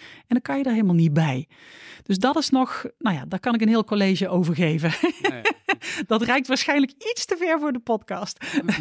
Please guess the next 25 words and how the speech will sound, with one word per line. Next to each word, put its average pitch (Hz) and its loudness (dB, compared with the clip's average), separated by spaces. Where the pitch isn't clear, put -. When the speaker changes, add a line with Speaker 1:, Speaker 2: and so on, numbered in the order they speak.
Speaker 2:
M-, 151 0
maar 131 2
het, 127 -2
het 127 -2
idee 131 2
daarvan 147 2
is 131 -2
dat 131 -2
de 127 -4
pijn 127 0
dan 120 2
minder 113 2
wordt 95 -6
met 107 -4
desensitisatie 107 -4
of, - -16
of, - -12
eh, 113 -4
Speaker 1:
Ja, 262 0
dat 269 0
je 247 2
langzaam 311 0
naar 254 2
die 220 2
pijn 208 2